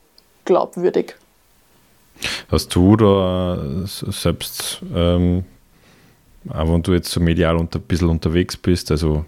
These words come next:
Speaker 2: mit Ente Future und so, hast du da auch schon in die Richtung irgendwelche negativen Erlebnisse gehabt?
Speaker 1: Ähm,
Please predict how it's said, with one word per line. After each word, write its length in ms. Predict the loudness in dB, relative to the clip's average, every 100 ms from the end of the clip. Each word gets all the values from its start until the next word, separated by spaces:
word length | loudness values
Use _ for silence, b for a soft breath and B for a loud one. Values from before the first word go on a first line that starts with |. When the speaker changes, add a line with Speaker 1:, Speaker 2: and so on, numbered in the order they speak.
| -8
Speaker 2:
mit 200 | -6 -4
Ente 320 | -2 -2 -4
Future 440 | -4 0 0 2 0
und 80 | 4
so, 140 | 2
hast 180 | 2 0
du 40 |
da 140 | 0 0
auch 180 | 0 -2
schon 380 | 0 0 0 -4 _ _ B B B B B B B -2
in 80 | 2
die 100 | 4
Richtung 440 | 2 0 -2 0
irgendwelche 360 | 0 -2 -2 0
negativen 480 | 0 -2 -2 0
Erlebnisse 480 | 2 2 0 -2 -2
gehabt? 380 | -2 -4 -6 -20 _ _ _ _ _ _ _ _ b b b b b _ _ _ -4
Speaker 1:
Ähm, 680 | 0 2 2 4 4 4 2